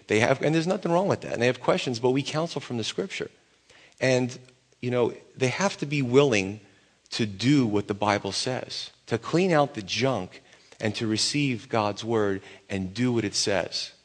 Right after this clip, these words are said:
That's important. Because no man, not me, not any of the pastors here or elders or whoever, is gonna be able to solve your problems. You know,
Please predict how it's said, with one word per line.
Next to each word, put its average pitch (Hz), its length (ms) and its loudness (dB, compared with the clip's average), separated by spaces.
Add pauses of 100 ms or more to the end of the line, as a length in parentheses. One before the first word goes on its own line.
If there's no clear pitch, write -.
(200)
That's 113 180 -4
important. 113 540 -2 (340)
Because 131 260 2
no 165 180 8
man, 135 320 6
not 131 240 2
me, 117 320 4
not 120 200 4
any 127 220 6
of 117 100 2
the 117 60 0
pastors 117 540 0
here 117 280 2
or 90 200 0
elders 110 500 0
or 92 120 -2
whoever, 101 480 -2 (480)
is 117 140 0
gonna 139 160 4
be 131 120 4
able 143 160 6
to 127 60 2
solve 123 320 2
your 123 100 -2
problems. - 640 -4 (600)
You 101 120 -4
know, 104 100 2